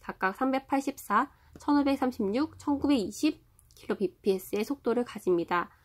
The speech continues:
고속 육십사 킬로 비피에스 이상의 전송에 사용이 되는 사용자 정보 전송 채널로서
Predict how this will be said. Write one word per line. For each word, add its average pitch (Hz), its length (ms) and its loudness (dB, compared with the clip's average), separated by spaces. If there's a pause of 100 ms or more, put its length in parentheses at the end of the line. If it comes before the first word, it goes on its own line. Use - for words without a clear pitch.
(560)
고속 233 400 2
육십사 233 680 -2
킬로 320 180 2
비피에스 262 500 0
이상의 294 720 4
전송에 180 520 0
사용이 277 440 2
되는 214 440 0
사용자 320 680 4
정보 196 640 0
전송 196 480 0
채널로서 226 800 0